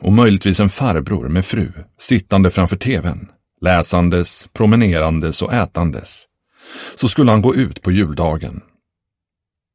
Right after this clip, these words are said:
Den berömda juldagsutgången som han dittills alltid hade skippat. Att gå ut i hemstaden var inte något han gjort sedan året han fyllt arton, medan han fortfarande gått i gymnasiet.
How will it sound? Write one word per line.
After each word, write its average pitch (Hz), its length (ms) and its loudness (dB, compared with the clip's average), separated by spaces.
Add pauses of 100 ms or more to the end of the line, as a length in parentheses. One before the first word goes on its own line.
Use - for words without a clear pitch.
Den 87 220 4
berömda 92 480 4
juldagsutgången 87 1300 0 (280)
som 110 140 2
han 107 180 4
dittills 95 540 -2
alltid 92 520 -4
hade 78 180 -4
skippat. - 480 -6 (1500)
Att 85 200 -2
gå 90 100 0
ut 85 180 2
i 98 40 0
hemstaden 87 640 2
var 90 100 2
inte 87 140 0
något 87 260 0
han 90 140 2
gjort 87 240 0
sedan 87 160 -2
året 82 320 0
han 82 140 0
fyllt - 240 -4
arton, - 540 -6 (540)
medan 95 260 4
han 95 180 4
fortfarande 95 540 0
gått 92 260 -2
i - 20 0
gymnasiet. - 720 -2